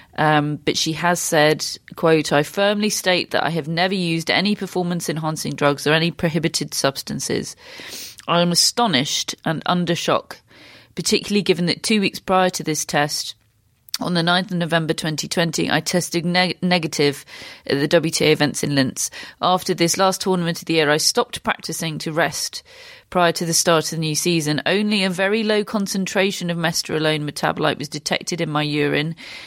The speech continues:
Given that low concentration and given my negative test two weeks earlier, I have received scientific advice that the result of, the result is consistent with some form of contamination event."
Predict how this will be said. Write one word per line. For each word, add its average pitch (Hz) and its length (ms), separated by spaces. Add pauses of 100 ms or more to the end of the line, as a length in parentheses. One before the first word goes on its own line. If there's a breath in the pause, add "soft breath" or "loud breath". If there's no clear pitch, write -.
(160 loud breath)
Given 214 260
that 196 160
low 170 160
concentration 156 760
and 160 140
given 196 260
my 190 140
negative 175 500
test - 380
two 160 160
weeks 139 240
earlier, 156 540 (420 loud breath)
I 175 140
have 175 160
received 208 400
scientific 202 500
advice 175 480
that - 240
the 180 80
result 196 460
of, 185 160 (840 loud breath)
the 196 160
result 202 480
is 196 140
consistent - 960 (680)
with 165 220
some 226 260
form 185 300
of 180 140
contamination 196 840
event." 156 600